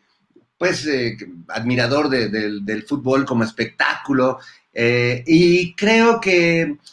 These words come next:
en este caso el espectáculo en este Mundial no va a ser tanto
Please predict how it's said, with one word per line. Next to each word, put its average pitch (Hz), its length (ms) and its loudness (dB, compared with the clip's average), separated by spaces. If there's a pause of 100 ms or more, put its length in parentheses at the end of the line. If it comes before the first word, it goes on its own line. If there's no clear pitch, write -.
(200)
en 190 180 2
este 226 260 0
caso 214 540 0
el 170 160 2
espectáculo 190 760 -2
en 180 80 -2
este 185 200 -6
Mundial 180 340 0
no 202 100 4
va 208 80 4
a 202 40 0
ser 185 260 -6
tanto 170 300 -2